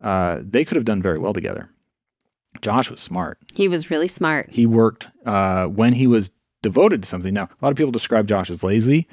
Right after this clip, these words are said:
Speaker 2: Mm-hmm.
Speaker 1: That was true, unless it was something he cared about. And if so, it was something he was, he cared about and was fixated on, he would work very hard.
Speaker 2: Right.
Speaker 1: And you take those two together and you go, "Okay, Josh,"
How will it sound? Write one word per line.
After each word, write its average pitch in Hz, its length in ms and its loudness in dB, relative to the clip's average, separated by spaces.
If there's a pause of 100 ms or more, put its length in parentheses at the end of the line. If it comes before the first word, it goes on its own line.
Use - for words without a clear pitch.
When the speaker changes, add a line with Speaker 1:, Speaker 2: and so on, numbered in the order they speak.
(180)
Speaker 2:
Mm-hmm. 175 240 -2
Speaker 1:
That 147 60 2
was 123 100 2
true, - 420 0 (480)
unless 120 300 4
it 117 40 0
was 107 100 0
something 90 240 -6
he 82 100 -10
cared 190 240 0
about. 90 320 -4 (240)
And 101 160 -2
if 92 160 -6
so, 101 160 -4
it 95 240 -2
was 98 100 -2
something 98 280 -4
he 90 100 -2
was, 87 180 -10 (200)
he - 180 -10
cared 185 180 2
about 98 240 0 (100)
and 98 280 -4
was 87 100 -8
fixated 101 480 0
on, 90 120 -6
he 143 80 -4
would 110 100 -2
work 98 160 -2
very - 160 -4
hard. 95 320 -8
Speaker 2:
Right. 156 360 -2 (280)
Speaker 1:
And 117 260 6
you 117 60 6
take - 240 0
those 160 160 2
two - 160 -4
together 107 460 -2 (440)
and 220 120 2
you 214 80 4
go, 220 100 4
"Okay, 156 200 0
Josh," - 480 -10